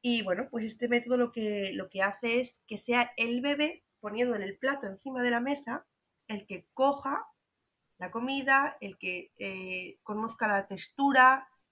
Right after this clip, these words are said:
los sabores. Entonces favorece la autonomía, en este caso del bebé,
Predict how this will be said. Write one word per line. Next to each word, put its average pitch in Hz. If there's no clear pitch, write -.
los 202
sabores. 254
Entonces 214
favorece 214
la 214
autonomía, 190
en 175
este 180
caso 214
del 233
bebé, 294